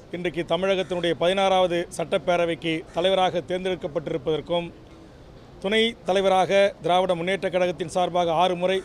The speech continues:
தேர்வு செய்யப்பட்டவரும், மிகச்சிறந்த அன்புக்கும் நட்புக்கும் இலக்கணமாக திகழ்ந்த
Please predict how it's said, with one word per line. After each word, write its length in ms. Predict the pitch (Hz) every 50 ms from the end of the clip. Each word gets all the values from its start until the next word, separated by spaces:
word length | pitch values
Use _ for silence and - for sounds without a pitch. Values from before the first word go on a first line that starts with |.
| -
தேர்வு 180 | - 185 185 185 175
செய்யப்பட்டவரும், 720 | - 180 175 170 170 165 135 170 165 165 170 175 180 180 - - - - - - - - -
மிகச்சிறந்த 720 | - 170 185 185 - 196 196 202 202 202 196 190 180 170 - -
அன்புக்கும் 480 | - 170 190 180 190 160 - - 180 165
நட்புக்கும் 580 | 165 156 - 196 165 - 196 190 190 190 190 - - - - - - - - - - - - - -
இலக்கணமாக 560 | 180 202 196 - 202 190 196 190 185 180 196
திகழ்ந்த 500 | 160 - 175 180 180 170 175 170 165 165